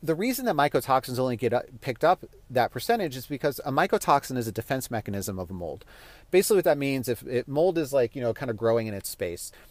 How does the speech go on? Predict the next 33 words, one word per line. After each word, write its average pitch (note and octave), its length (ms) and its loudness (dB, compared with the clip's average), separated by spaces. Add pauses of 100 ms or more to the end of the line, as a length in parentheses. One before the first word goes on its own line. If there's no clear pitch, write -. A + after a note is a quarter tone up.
(180)
and B2+ 120 -2
as B2 100 -2
long F#3+ 260 6
as D3+ 120 0
no D#3 160 8
other D3+ 180 6
mold B2+ 300 4
or B2 60 2
bacteria A#2 520 2
comes A2 360 -6
to, F#2+ 360 -4 (100)
to G2+ 140 -10
kind A2 180 -6
of F#2+ 80 -8 (360)
take A#2+ 200 -4
over A#2 220 4
its - 140 -10
territory, D#3+ 680 0 (340)
then E3+ 100 2
it E3+ 40 0
has G3 200 2
no F#3+ 160 2
reason E3+ 360 0
to A#2+ 60 2
protect - 420 -8
itself - 500 -12 (300)
and A#2 200 -6
create A#2 480 0 (220)
this A#2+ 160 -6
toxin F#3+ 500 -4
because G2 300 -4
it's G#2 140 -6
a, A2 60 -4